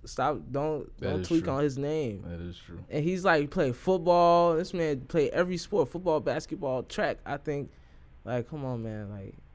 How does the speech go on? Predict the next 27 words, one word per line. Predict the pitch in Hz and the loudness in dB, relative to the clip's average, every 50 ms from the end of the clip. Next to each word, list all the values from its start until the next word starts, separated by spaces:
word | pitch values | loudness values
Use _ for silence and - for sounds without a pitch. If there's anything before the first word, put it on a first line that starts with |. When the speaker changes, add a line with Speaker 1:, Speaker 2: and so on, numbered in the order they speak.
| - - | -10 -6
Speaker 1:
I | 127 131 | -4 -2
understand | 143 156 151 147 139 - - 160 156 151 147 139 131 | -2 -2 -2 -4 -4 -4 -4 -2 -2 0 0 -2 -2
he | 143 - | -4 -4
stepped | - - - 135 131 131 - 131 | -6 -4 -2 -4 -2 -2 -2 -2
out | 123 123 123 | 0 0 0
his | 127 117 107 | 0 -2 -4
realm, | 104 107 120 139 139 120 107 101 98 | -4 -4 -4 -4 -4 -4 -4 -6 -6
but | 98 104 98 | -6 -6 -6
y'all | 101 110 123 139 170 | -6 -8 -8 -8 -10
don't | 160 - - - - - - - | -12 -12 -14 -18 -18 -18 -8 -2
Speaker 2:
Yeah, | 156 156 | 0 2
see, | 147 139 - 165 | 2 2 2 0
Speaker 1:
come | 143 139 | 0 0
Speaker 2:
see, | 117 110 | 0 -2
Speaker 1:
on, | - 180 | -2 -2
Speaker 2:
that's, | 196 - | 0 0
that's | - - | 0 0
the | - 214 | 0 0
thing. | 220 165 | 0 0
Speaker 1:
man. | 139 | 0
Speaker 2:
That's | 127 139 - | 0 -2 -4
the | 127 | -4
thing. | 123 143 120 85 73 - - - - - - - - - - - - - - - - | -2 -2 -2 -4 -6 -14 -20 -20 -20 -20 -20 -20 -20 -20 -20 -20 -20 -20 -20 -10 -4
I | - | 0
mean, | 131 135 127 123 117 107 101 - - - - - - - - - - | 2 2 2 2 0 -2 -4 -8 -16 -20 -20 -20 -20 -20 -12 -6 -2
of | 117 120 107 - | -2 -2 -4 -6
course. | - - - 151 147 131 113 - - - - - | -12 -8 -4 -2 -2 -2 -2 -4 -6 -8 -10 -12